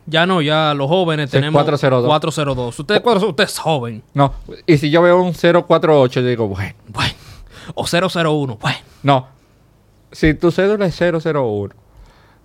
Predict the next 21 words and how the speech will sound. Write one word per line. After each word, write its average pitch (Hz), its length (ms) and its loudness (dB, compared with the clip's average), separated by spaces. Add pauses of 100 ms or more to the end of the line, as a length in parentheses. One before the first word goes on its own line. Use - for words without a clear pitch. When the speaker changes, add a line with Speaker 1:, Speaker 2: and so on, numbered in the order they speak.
(140)
Speaker 2:
tú 151 120 2
tienes 151 240 0
que 143 560 2
ir 143 60 2
a 135 80 4
hacerte 131 320 0
examen 131 280 -2
de 120 100 0
próstata 120 440 -4
y 113 40 -4
muchas 107 260 -10
cosas. - 160 -12
Speaker 1:
No, 151 100 2
ya 151 120 4
tú 139 120 -4
tienes 135 200 0
que 127 100 -2
te 123 100 -2
metan 120 260 -2
el 110 80 -6
dedo. 110 240 -8